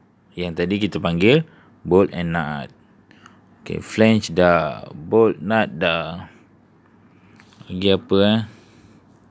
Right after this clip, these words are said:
Istilah dia. Ah, pipe wrench. Ah, ni pun penting juga. Bila uncle cakap pipe wrench, kontraktor banyak tak tahu. Dia panggil gestong.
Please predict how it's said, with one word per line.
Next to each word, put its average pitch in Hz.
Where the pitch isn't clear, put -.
Istilah 95
dia. 98
Ah, 95
pipe 113
wrench. 107
Ah, 135
ni 175
pun 196
penting 196
juga. 180
Bila 147
uncle 156
cakap 156
pipe 147
wrench, 180
kontraktor 123
banyak 120
tak 58
tahu. 78
Dia 104
panggil 123
gestong. 95